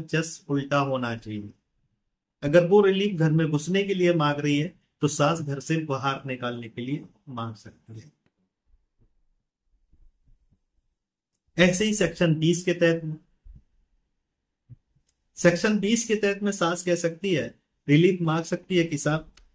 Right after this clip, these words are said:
ये मेरा बेटा है, ये मेरी बहू है, मेरे घर में साझा घर में मेरे साथ में रही है और मेरे साथ में घरेलू हिंसा की है और मेरा जो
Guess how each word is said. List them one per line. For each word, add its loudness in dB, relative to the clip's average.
ये 6
मेरा 2
बेटा -2
है, 2
ये 4
मेरी 0
बहू 2
है, -4
मेरे 2
घर -4
में 2
साझा -2
घर -4
में -2
मेरे -4
साथ -8
में -6
रही -2
है -4
और 0
मेरे 6
साथ 2
में 2
घरेलू 4
हिंसा 4
की -4
है -4
और -4
मेरा 4
जो 2